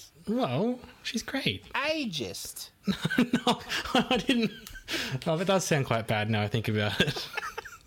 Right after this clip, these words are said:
Speaker 1: <laughs> But given the fact that the other choice is a, is a cartoon mouse, I guess it's not that good either. So,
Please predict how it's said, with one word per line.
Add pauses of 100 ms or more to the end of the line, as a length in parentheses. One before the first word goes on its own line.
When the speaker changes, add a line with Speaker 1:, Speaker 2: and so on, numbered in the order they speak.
(140)
Speaker 1:
<laughs> (1040)
But (840)
given
the
fact
that
the
other
choice
is
a,
is
a (100)
cartoon
mouse,
I
guess
it's
not
that
good
either. (1000)
So,